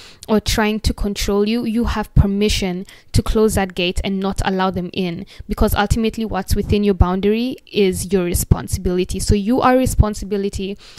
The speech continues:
for the health of your soul, for your mental state, for your emotional state. And so you have permission to close that gate if someone is not respecting the rules of your boundaries.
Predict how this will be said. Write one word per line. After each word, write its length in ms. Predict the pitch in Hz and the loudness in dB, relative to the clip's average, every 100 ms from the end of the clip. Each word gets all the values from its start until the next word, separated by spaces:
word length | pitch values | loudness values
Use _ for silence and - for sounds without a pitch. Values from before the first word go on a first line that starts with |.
| - | -10
for 140 | - 208 | 0 0
the 120 | 185 | 0
health 360 | - 196 190 196 | -2 -2 0 -2
of 140 | 180 | 0
your 100 | 277 | -2
soul, 360 | - 190 208 269 | -2 -2 -2 -2
for 140 | 220 | -2
your 140 | 190 | -2
mental 400 | 190 185 202 190 | 0 -2 -4 -4
state, 320 | 190 - 208 - | -6 -6 -8 -4
for 140 | 208 | -2
your 160 | 190 190 | -2 -2
emotional 500 | 185 190 - 185 175 | -2 -4 -4 -6 -4
state. 480 | - 202 294 - - - - - - - - | -4 -2 -4 -6 -8 -14 -20 -20 -20 -20 -6
And 140 | 208 | -2
so 100 | - | 2
you 180 | 226 214 | 4 4
have 300 | - 202 - | 2 0 0
permission 840 | - 202 190 214 - 190 185 - - | 0 0 0 -2 -2 -6 -8 -14 2
to 460 | - 185 175 185 - - _ - | 4 4 -2 -6 -10 -20 _ -2
close 360 | - 226 254 208 | 2 2 2 0
that 260 | 196 - | 0 -2
gate 340 | - 180 185 - | -2 -2 0 -4
if 100 | 202 | -2
someone 320 | - 208 208 | -2 0 0
is 120 | 190 | 0
not 260 | 185 190 - | -2 -4 -4
respecting 580 | 208 - 190 - 196 190 | 2 4 4 0 -4 0
the 120 | 190 | 0
rules 520 | 175 185 180 180 - - - | 2 2 0 0 -4 -6 -2
of 320 | 185 170 - - - - - - | -2 -2 -8 -18 -20 -20 -20 -12
your 220 | - 196 | 0 2
boundaries. 680 | 311 339 170 151 175 - | 4 2 0 -2 -4 -6